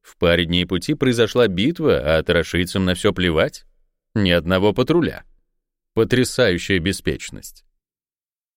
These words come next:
Стена укрепления, срубленные, грубо обтесанные и вкопанные в землю древесные стволы, уже успевшие потемнеть от времени и непогоды, выросла внезапно из сизой хмари. В этот момент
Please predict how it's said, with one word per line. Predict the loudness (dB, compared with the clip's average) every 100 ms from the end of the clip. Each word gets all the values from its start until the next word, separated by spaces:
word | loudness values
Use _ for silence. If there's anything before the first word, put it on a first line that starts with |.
| _
Стена | -6 -2 0 2 2
укрепления, | 2 -2 0 2 2 2 -4 -10 -20 _ _ _
срубленные, | -4 0 2 2 2 2 0
грубо | 0 0 2
обтесанные | 0 2 0 0 0 0
и | 0
вкопанные | 0 0 -2 -4
в | -2
землю | 0 0 0
древесные | 0 0 0 -2 -4
стволы, | 0 2 2 0 -2
уже | -4 0
успевшие | 0 0 -2 -2 -4
потемнеть | -2 -2 0 0
от | -2
времени | 0 0 0 0
и | 0
непогоды, | 0 0 0 0 -2 -6 _ _ _
выросла | 2 2 2 0 0
внезапно | 0 0 2 2 2 -2
из | -2 -4 -6
сизой | -4 -4 -2 -2
хмари. | -4 -4 -4 -6 -16 -20 _ _ _ _ _ _ _ -8
В | 2
этот | 4 4 2
момент | 0 0 2 0 -2 -6